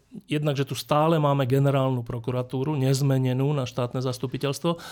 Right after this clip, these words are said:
a jednak, že tu máme takto obsadenú generálnu prokuratúru. Čiže slová sú fajn, sme za demokraciu a spravodlivosť, neviem čo, ale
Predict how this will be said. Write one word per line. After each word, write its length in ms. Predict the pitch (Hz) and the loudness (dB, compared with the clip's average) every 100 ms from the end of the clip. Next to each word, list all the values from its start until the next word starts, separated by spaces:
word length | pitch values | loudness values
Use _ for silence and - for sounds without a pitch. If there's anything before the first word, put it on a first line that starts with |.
| - | -6
a 100 | - | 0
jednak, 400 | 131 131 147 170 | 0 2 2 0
že 80 | 160 | -2
tu 80 | 143 | -2
máme 320 | 143 143 143 | 0 0 0
takto 320 | 151 151 - | -2 -4 -2
obsadenú 640 | 160 175 - 170 131 117 120 | -2 -2 0 0 0 -2 -4
generálnu 400 | 120 117 117 117 | -4 -4 -4 -4
prokuratúru. 560 | 117 117 113 117 117 | -4 -4 -6 -6 -8
Čiže 320 | 120 123 123 - - - | -6 -4 -4 -6 -14 -12
slová 320 | - 160 185 170 | 0 2 4 2
sú 160 | 160 131 | 0 0
fajn, 240 | 190 147 | 0 0
sme 100 | 135 | -2
za 80 | 131 | -2
demokraciu 600 | 143 143 143 135 147 139 | 0 0 -2 -2 -2 -2
a 80 | 127 | -2
spravodlivosť, 480 | 139 139 139 131 123 | -2 0 0 -2 -4
neviem 240 | 131 139 | -4 -2
čo, 160 | 185 190 - - - | -2 -4 -8 -14 -2
ale 320 | 139 139 | 0 2